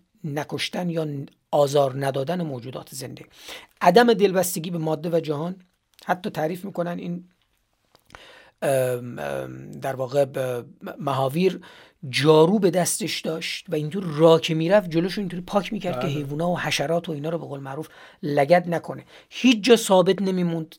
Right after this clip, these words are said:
Speaker 1: در زمستان لباس نمیپوشید، در گرما زیر آفتاب مینشست. می‌گن اونقدر نمیخوابید تا خواب به اون،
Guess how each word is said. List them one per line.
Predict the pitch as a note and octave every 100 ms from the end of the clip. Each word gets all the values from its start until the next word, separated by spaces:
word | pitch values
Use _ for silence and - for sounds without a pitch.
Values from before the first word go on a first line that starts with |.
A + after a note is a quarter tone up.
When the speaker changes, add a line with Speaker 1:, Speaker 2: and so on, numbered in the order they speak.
| E3
Speaker 1:
در | D3+
زمستان | D3+ D#3+ D3+ - F3+
لباس | E3+ E3+ E3 F3
نمیپوشید، | F3+ E3+ D#3 E3 D3
در | D3+ D3
گرما | C#3+ C#3+ D3+
زیر | E3 E3
آفتاب | E3+ C#3+ - F3
مینشست. | F3+ D#3+ C#3+ E3 - - - - - -
می‌گن | D3+ D#3 F3+ G#3+ -
اونقدر | F3 F3 F3 G#3 F#3+
نمیخوابید | F#3+ G#3+ A3+ F3+ G#3+ G3+ G3
تا | - F3 E3+ F3 -
خواب | - - F#3+ F3+
به | F3
اون، | F#3 G3+ G#3 G#3